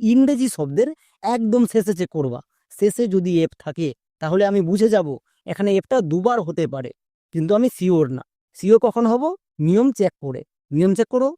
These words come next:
তার আগে একটি মাত্র ভাওয়েল ইউ আছে এবং পুরো শব্দে একটি ভাওয়েল আছে। যদি একের বেশি ভাওয়েল হয়ে যায়, তাহলে কিন্তু আমি শেষের এফটাকে দুবার করতে পারবো না। আমার যখন তিনটে টিপস কাজ করবে,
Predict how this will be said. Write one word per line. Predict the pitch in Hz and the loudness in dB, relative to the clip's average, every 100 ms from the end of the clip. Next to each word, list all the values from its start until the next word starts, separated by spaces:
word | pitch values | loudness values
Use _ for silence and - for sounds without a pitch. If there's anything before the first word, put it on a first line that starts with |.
| - | -10
তার | 156 147 | -6 -6
আগে | 151 247 294 _ _ _ - | -4 -6 -8 _ _ _ -8
একটি | 190 - 226 214 | -6 -4 0 0
মাত্র | 208 220 185 | 2 0 0
ভাওয়েল | 226 285 - | -2 -2 0
ইউ | 180 160 139 | 2 2 0
আছে | - 135 156 _ - 156 | -4 -14 -18 _ -8 -4
এবং | 131 165 262 415 _ _ - | 0 2 2 0 _ _ -6
পুরো | 170 214 226 | 0 2 0
শব্দে | 151 127 151 285 311 _ - 214 | -2 -4 -2 -2 -4 _ -8 -6
একটি | 226 - 247 185 | -6 -4 -4 0
ভাওয়েল | 180 165 143 | 0 0 -4
আছে। | 135 - _ _ | -10 -16 _ _
যদি | 139 165 196 | -6 0 0
একের | 190 202 151 | 2 0 2
বেশি | 190 262 220 | 0 0 0
ভাওয়েল | 208 208 185 | 2 2 2
হয়ে | 202 202 | 2 2
যায়, | 254 311 _ _ | 0 -2 _ _
তাহলে | 175 170 202 190 | -6 0 0 2
কিন্তু | 208 240 320 _ _ | 0 0 -4 _ _
আমি | 143 185 - | -2 -2 -2
শেষের | 180 214 190 | -2 0 0
এফটাকে | 165 202 208 165 | 0 -2 -2 0
দুবার | 165 170 | 0 0
করতে | 175 139 170 | -2 -4 -4
পারবো | 156 151 151 160 | -4 -2 0 0
না। | 180 120 _ _ _ | 0 -4 _ _ _
আমার | 139 175 170 | -4 -2 0
যখন | 190 196 214 | 0 -2 2
তিনটে | 247 262 262 226 | 4 4 2 -2
টিপস | 226 - 190 | -6 -6 -4
কাজ | 170 - | -4 -2
করবে, | 165 147 | -2 -2